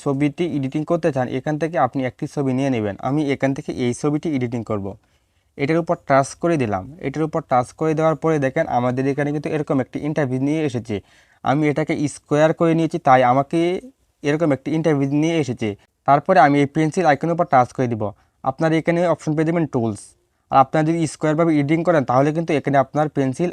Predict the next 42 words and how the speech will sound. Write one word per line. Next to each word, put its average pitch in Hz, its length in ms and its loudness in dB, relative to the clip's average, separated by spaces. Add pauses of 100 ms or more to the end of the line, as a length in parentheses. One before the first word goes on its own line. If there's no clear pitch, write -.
আসবে। 113 280 -4 (580)
যাই 127 220 4
হোক, 175 140 2 (100)
আমি 131 200 -2
এই 131 120 2
পেন্সিল 147 340 0
আইকনের 156 260 -2
উপর 170 100 -2 (100)
টাচ 123 160 2 (120)
করে 135 120 0
দিলাম। 107 260 -2 (540)
তারপরে 143 420 4
দেখেন, 180 240 2 (200)
দ্বিতীয় 160 300 2
নাম্বার 143 180 4
একটি 147 260 -2
অপশন 151 140 0
আছে 156 140 0
ডিটেলস, 127 460 0 (260)
আমরা 139 320 -2
এটার 151 180 0
উপর 160 240 -2
একবার 156 240 -2
টাচ 139 160 2 (100)
করে 147 180 2
দিব। 107 100 -4 (640)
এটার 160 240 -2
উপর 170 140 -2 (100)
টাচ 127 160 2 (100)
করে 151 140 0 (120)
দেওয়ার 160 240 0
পরে 165 200 2
দেখেন, 147 200 -2
আমাদের 135 380 0
এখানে 151 260 0
কিন্তু 160 140 -4
এরকম 165 400 -2
একটি - 220 -10
ইন্টারভিউ 143 280 0
নিয়ে 165 240 2
এসেছে। 120 260 -2 (480)
তারপরে 147 360 4